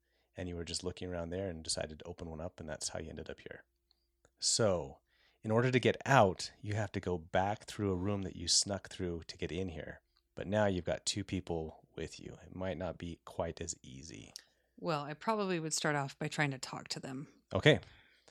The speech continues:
Speaker 1: So why don't you introduce yourself to them? What do, what, what does Talia say?
Speaker 2: Um, what is my name? My
Speaker 1: The Nightshade.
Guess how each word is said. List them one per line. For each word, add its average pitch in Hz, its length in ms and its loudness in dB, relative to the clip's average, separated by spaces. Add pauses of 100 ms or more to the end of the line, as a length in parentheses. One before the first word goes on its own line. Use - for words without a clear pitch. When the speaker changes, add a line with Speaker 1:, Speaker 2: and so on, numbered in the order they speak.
(360)
Speaker 1:
So 104 240 8
why 104 140 10
don't 113 120 6
you 95 80 0
introduce 110 460 4
yourself 92 300 6
to - 80 -2
them? 78 240 0
What 95 180 0
do, 85 100 2
what, 98 200 2 (140)
what 104 100 2
does 95 100 2
Talia 87 340 4
say? - 280 0 (340)
Speaker 2:
Um, 151 540 -4 (420)
what 165 240 -6
is 170 220 -2
my 180 260 0 (880)
name? 175 560 0 (840)
My 156 260 -6
Speaker 1:
The 98 100 2
Nightshade. 85 680 0